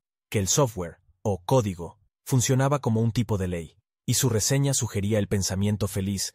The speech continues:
de que si la vida en el ciberespacio se estropeaba, siempre podíamos, pim, pam, pum,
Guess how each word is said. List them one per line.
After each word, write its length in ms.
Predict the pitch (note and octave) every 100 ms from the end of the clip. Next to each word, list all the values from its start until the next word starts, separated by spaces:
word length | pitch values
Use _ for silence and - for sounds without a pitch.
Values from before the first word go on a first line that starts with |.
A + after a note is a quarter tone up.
| _
de 140 | A2+ G#2+
que 100 | A2
si 160 | -
la 100 | G#2+
vida 240 | G2+ B2 C3
en 80 | A2+
el 100 | F#2+
ciberespacio 680 | G2 F#2 F#2 - G#2+ G#2 G2
se 140 | G2
estropeaba, 640 | - F#2+ - F#2 F2+ E2+ _ _ _
siempre 400 | - C3+ C3 A#2+
podíamos, 600 | G2 G2 G2 E2+ - - _ _ _ -
pim, 460 | B2+ C3 C3+ C3 -
pam, 420 | A2 A#2 B2+ C3 - -
pum, 340 | A#2+ B2+